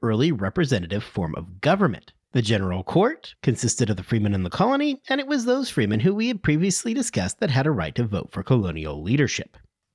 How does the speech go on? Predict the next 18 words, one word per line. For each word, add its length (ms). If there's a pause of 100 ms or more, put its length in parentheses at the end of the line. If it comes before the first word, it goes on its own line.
(120)
The 100
selection 420
to 100
the 80
General 360
Court 280
worked 380
in 80
the 80
following 400
way 200
then. 180 (500)
The 80
freemen 380
would 140
select 320
the 100
assistants, 580